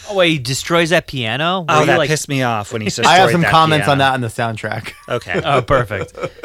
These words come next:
Speaker 1: So let's, let's segue, perfect segue. Let's get right into soundtrack. Uh, the ben-, you know, even when I go on I M D B, I look at soundtrack. It just listed, like, six Christmas songs. It's a Christmas movie. Christmas song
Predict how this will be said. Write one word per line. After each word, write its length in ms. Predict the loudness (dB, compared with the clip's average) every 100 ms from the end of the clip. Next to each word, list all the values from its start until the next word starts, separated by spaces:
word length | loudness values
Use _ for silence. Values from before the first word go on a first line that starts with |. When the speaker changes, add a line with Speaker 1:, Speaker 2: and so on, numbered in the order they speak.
| -12
Speaker 1:
So 120 | 0 2
let's, 240 | 2 0
let's 160 | -2 -2
segue, 540 | 0 0 2 2 2
perfect 360 | 2 2 2 -2
segue. 360 | 0 2 2 2
Let's 200 | 0 -2
get 120 | -2
right 160 | 0 -2
into 140 | -6
soundtrack. 720 | -6 -4 -4 -2 -2 0 -4 _ _ _ _ _ _
Uh, 520 | -4 -2 0 -2 -4 -8 _ _ _ _ _
the 100 | -10
ben-, 340 | -6 0 0 0
you 100 | -2
know, 260 | -2 -4 -8 _
even 300 | -4 -2 0
when 140 | 0
I 60 | 0
go 100 | 2
on 140 | 2
I 140 | 0 0
M 140 | -2
D 140 | -4 -4
B, 300 | -2 0 2
I 80 |
look 180 | 0 -2
at 120 | -4
soundtrack. 680 | -4 -4 -4 -2 0 0 -2
It 60 | -8
just 240 | -10 -10
listed, 260 | -10 -10 -12
like, 140 | -14 -12
six 300 | -14 -14 -14
Christmas 340 | -12 -12 -10
songs. 460 | -6 -2 -2 -4 -12 -20 -20 _
It's 140 | -8 -6
a 60 |
Christmas 340 | -6 -6 -8 -4
movie. 460 | 0 2 2 0 _ _ _ _ _ -12
Christmas 320 | -10 -10 -8
song 240 | -6 -6